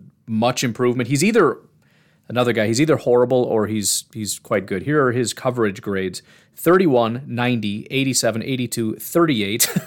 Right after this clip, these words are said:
<laughs> That's how he started it. Then he's got a seventy-five, sixty-one, twenty-nine, eighty, sixty-seven, forty-nine, eighty-five. So he hasn't had a really bad day in a while, but it, it really is just, and I don't know,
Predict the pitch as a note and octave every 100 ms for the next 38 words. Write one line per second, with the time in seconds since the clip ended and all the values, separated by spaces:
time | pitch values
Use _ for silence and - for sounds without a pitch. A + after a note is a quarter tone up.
0 | - - D#3+ - C#3 - C3+ C3+ C3+ -
1 | G2 G#2+ - - - _ _ _ - B2
2 | A2+ A#2+ A2+ C#3 B2 B2+ A#2 B2+ - A#2
3 | A2 A2 - E3+ F#3+ E3 G#2 G#2 G#2+ -
4 | D3 C#3+ A2 A#2 _ _ - - - D#3
5 | D3 C3 C3+ B2+ A#2+ C3 B2+ A#2 A2 G#2+
6 | G2+ F#2+ E2+ D2+ D#2 - _ _ _ _
7 | _ _ F#3+ A#3 A#3 F#3 C#3 B2 C#3+ B2
8 | B2+ A#2+ A#2 A#2+ G#2+ F#2 A2 A#2+ A2 A2
9 | A2 B2 C3+ D3 D3 A#2+ A#2+ G#2 G#2+ G#2
10 | A#2+ C3+ C3+ A#2+ A#2